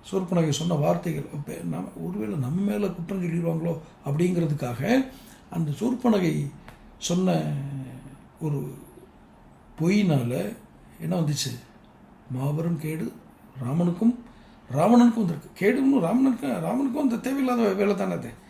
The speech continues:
கேடுன்னு அதை சொல்றேன். So, ராவணனும் இது, இதெல்லாம் மறந்துட்டு அந்த பக்கம் போயிட்டான். சீதையை பத்தி அழகுல இவர் தங்க இப்படி சொல்றாரு அப்படின்ட்டு. So, இப்போ இது, இதெல்லாம் எதனால் கட்டமைக்கப்படுகிறது?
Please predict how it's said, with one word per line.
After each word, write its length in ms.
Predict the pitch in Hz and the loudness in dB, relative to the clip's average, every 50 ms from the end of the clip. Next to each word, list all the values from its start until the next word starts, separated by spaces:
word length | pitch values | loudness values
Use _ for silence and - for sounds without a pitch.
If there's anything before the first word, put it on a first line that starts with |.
| - - - - - | -20 -20 -20 -20 -6
கேடுன்னு 320 | - 190 190 180 196 233 220 | -2 -2 0 2 2 2 2
அதை 140 | 185 170 | 2 2
சொல்றேன். 260 | - - 143 - - - - - - - - - - - - - | -2 -2 -4 -6 -10 -16 -18 -20 -20 -20 -20 -20 -20 -20 -20 -14
So, 240 | - - - 190 165 | -8 -2 0 2 4
ராவணனும் 720 | 143 156 175 202 214 220 196 170 147 143 151 170 180 196 - - - - - - - - - - - - - - - 160 | 4 4 6 6 6 6 4 4 4 2 2 2 0 0 -2 -6 -12 -20 -20 -20 -20 -20 -20 -20 -20 -20 -20 -12 -8 -4
இது, 400 | 165 165 180 180 170 170 175 170 | -2 -2 0 0 -2 -2 -2 -2
இதெல்லாம் 480 | 170 165 196 196 220 254 302 285 240 | 0 2 2 4 4 4 6 8 8
மறந்துட்டு 300 | 214 202 202 196 208 202 | 8 8 6 4 0 2
அந்த 280 | 254 233 196 190 190 208 | 4 4 4 4 2 2
பக்கம் 220 | 185 185 - 85 | 0 0 0 -2
போயிட்டான். 220 | 76 71 - - - - - - - - - - - - - - - - - - - - - - | -2 -4 -6 -8 -14 -16 -20 -20 -20 -20 -20 -20 -20 -20 -20 -20 -20 -20 -20 -20 -20 -20 -20 -20
சீதையை 340 | - - 202 202 180 175 160 | -8 0 2 4 4 6 4
பத்தி 220 | 147 151 143 151 151 | 2 0 -2 -2 -2
அழகுல 340 | 147 156 160 139 147 156 | 0 0 0 0 0 0
இவர் 180 | 151 151 151 139 | 0 0 -2 -2
தங்க 220 | 135 139 147 156 | -4 -6 -6 -6
இப்படி 200 | 156 147 139 131 | -4 -4 -4 -2
சொல்றாரு 340 | - 156 147 143 131 127 131 | -2 -2 -2 -2 -2 -2 -2
அப்படின்ட்டு. 380 | 139 123 120 131 123 117 - 165 - - - - - - - - - - | -2 -2 -2 -2 -4 -4 -6 -8 -12 -14 -18 -18 -20 -20 -20 -20 -18 -8
So, 340 | - - 185 190 208 220 - - - - - - - - - - | -2 2 4 4 4 2 0 -6 -16 -20 -20 -20 -20 -20 -8 -4
இப்போ 440 | 156 147 147 - 214 208 202 180 - | -2 -2 0 2 2 4 4 2 0
இது, 400 | - 180 165 165 185 180 - - | 0 2 4 4 4 4 4 2
இதெல்லாம் 500 | - 190 165 180 175 185 208 233 254 247 | 2 4 6 8 8 10 10 8 8 6
எதனால் 420 | 220 170 170 185 196 202 214 220 - | 4 4 6 6 6 6 6 4 4
கட்டமைக்கப்படுகிறது? 960 | - 160 139 180 170 160 143 147 147 131 143 143 139 127 123 120 131 131 127 | 2 0 2 2 2 2 2 0 -2 0 0 0 0 0 -2 -2 -2 -4 -4